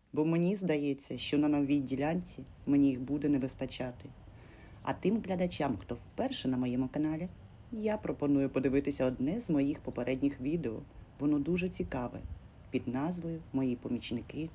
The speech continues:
на німецькій ділянці". Також в тому відео я показувала мого найбільшого помічника,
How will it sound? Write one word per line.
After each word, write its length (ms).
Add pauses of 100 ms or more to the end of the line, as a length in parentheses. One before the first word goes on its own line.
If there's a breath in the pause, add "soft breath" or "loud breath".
на 60
німецькій 580 (240)
ділянці". 600 (1700)
Також 500
в 40
тому 280
відео 340
я 180
показувала 600
мого 280
найбільшого 1200
помічника, 680